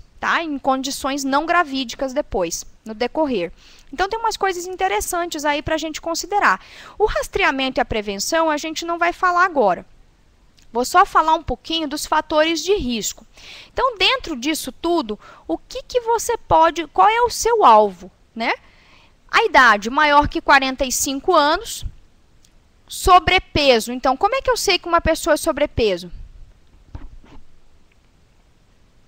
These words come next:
Precisa pesar e medir. É o padrão ouro, mas é o que a gente tem. Então, se você for conversar, né, com especialista, controlar, "Ah, mas só o I M C, porque tem variação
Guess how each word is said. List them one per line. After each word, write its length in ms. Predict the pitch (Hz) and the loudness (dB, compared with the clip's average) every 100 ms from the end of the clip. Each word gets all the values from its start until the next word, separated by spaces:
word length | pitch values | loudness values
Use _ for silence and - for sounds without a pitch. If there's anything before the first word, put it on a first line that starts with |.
| _ _ _ _ _ _ _ | _ _ _ _ _ _ _
Precisa 560 | 349 392 - 311 339 349 | 0 0 0 -2 0 0
pesar 540 | 370 381 262 254 381 - _ _ | 0 0 2 2 2 -2 _ _
e 140 | - 466 | -6 -2
medir. 480 | 494 494 302 294 208 - - - - - _ _ | -2 -2 -2 -4 -6 -16 -20 -20 -20 -20 _ _
É 180 | - 622 | 6 6
o 60 | - | 8
padrão 420 | 269 254 277 269 | 6 6 2 4
ouro, 360 | 339 320 277 269 | 6 6 4 2
mas 220 | 440 440 | 2 4
é 80 | 427 | 2
o 40 | |
que 100 | 466 | 0
a 40 | |
gente 220 | 415 440 - | -2 -2 -2
tem. 340 | 302 262 208 - _ - | 0 -2 -4 -12 _ -4
Então, 160 | 370 | 0
se 100 | 440 | 0
você 260 | 453 427 453 | 0 0 -2
for 200 | 370 349 | 0 0
conversar, 800 | 339 294 285 - 254 302 294 277 | 0 -2 -2 0 2 4 4 2
né, 120 | 302 | -2
com 120 | 330 | -4
especialista, 680 | - 294 285 269 262 302 285 | -6 -4 0 0 0 -4 -4
controlar, 580 | 294 269 254 320 359 330 | -4 0 4 4 2 0
"Ah, 40 | |
mas 160 | 285 285 | -2 -2
só 180 | 339 339 | 2 2
o 60 | |
I 80 | 320 | 0
M 160 | 311 302 | -4 -4
C, 360 | - 277 320 | -2 0 0
porque 160 | - 311 | -2 -6
tem 160 | 294 | -6
variação 800 | 294 294 285 269 - 285 311 254 | 0 2 0 -4 -2 0 2 0